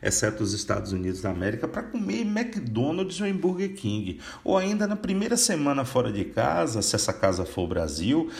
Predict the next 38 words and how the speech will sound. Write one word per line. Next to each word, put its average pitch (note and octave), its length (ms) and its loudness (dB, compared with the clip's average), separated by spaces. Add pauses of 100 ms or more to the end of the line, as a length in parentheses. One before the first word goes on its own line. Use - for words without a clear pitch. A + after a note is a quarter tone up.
(160)
dizer D#3+ 360 2
que F#3+ 80 -2
já F#3 100 0
está F#3+ 300 0
com - 180 -2
saudade F3 800 4
da D#3 140 2
comidinha D3+ 580 0
lá D#3 100 2
de D#3+ 120 -2
casa, B2 680 2 (300)
ou B2+ 160 2
daquele C3 400 2
churrascão B2 920 2
de B2 120 2
fim B2+ 180 -2
de A#2+ 80 2
semana. E2 720 -2 (800)
Isso G#3+ 220 2
só A3 180 4
prova F3 400 4
que G3 140 -2
a F#3+ 40 2
maioria D3 520 6
de A#2+ 100 0
quem A#2+ 220 2
viaja G#2 420 4
atualmente F#2+ 640 0
o - 20 2
faz G#3+ 320 -2
meramente G#3+ 640 0
pra G#3 140 -4
alimentar F#3+ 460 -2
a E3 40 -2
rede D#3+ 240 -2
social, B2+ 560 0
produzir B2+ 460 -2
conteúdo. A#2+ 1080 0